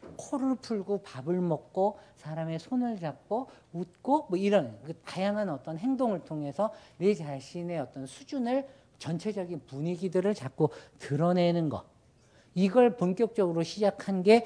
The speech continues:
저 르네상스란 말이에요. 사람이 그렇게 되면 어떻게 되겠어요? 옷도 따라서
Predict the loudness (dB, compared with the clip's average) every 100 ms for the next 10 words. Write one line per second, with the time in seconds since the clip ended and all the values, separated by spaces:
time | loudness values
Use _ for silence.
0 | 0 -8 -6 -4 -4 -6 -6 -8 -8 -8
1 | -10 -10 -12 -18 -20 -20 _ _ _ _
2 | -6 2 4 4 4 0 -2 -4 -4 -4
3 | -6 -10 -18 -20 -20 -14 -8 -6 -2 -2
4 | -2 -8 -20 -20 -4 4 4 2 -8 -8
5 | -10 -12 -10 -10 -10 -12